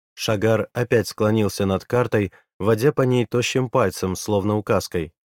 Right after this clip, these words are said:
Вторая секретная точка находилась на складах у порта, буквально в квартале от того места, что облюбовал себе Фёдор в первую же ночь после проникновения за стены. "Значит, нюх меня не подвёл", похвалил себя Чайка. "Место там подходящее".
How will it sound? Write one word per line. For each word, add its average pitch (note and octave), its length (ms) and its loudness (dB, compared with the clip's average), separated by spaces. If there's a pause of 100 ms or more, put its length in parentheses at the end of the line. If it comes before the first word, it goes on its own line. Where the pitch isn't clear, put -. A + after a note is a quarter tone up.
(460)
Вторая C#3 440 2
секретная C#3+ 540 0
точка F3 360 0
находилась A#2+ 600 0
на A2+ 100 2
складах A2 560 0
у C3 60 -4
порта, A#2+ 520 0 (220)
буквально A2+ 460 0
в - 60 -16
квартале A2+ 560 2
от F#2 120 -2
того G#2+ 220 2
места, A#2 380 0
что G#2+ 240 0
облюбовал G#2+ 500 2
себе G2+ 300 -2
Фёдор C3 380 0
в - 80 -18
первую A#2 400 0
же A#2 160 -2
ночь C3+ 340 0
после A2+ 320 -2
проникновения G#2 800 0
за G2+ 160 -2
стены. F2+ 500 -2 (560)
"Значит, A2+ 520 -2
нюх B2 280 0
меня B2+ 220 0
не B2+ 120 0
подвёл", G#2+ 520 0 (380)
похвалил G2+ 420 2
себя F#2+ 280 -4
Чайка. F#2+ 480 -2 (480)
"Место A#2 400 2
там B2 200 0
подходящее". A#2 920 0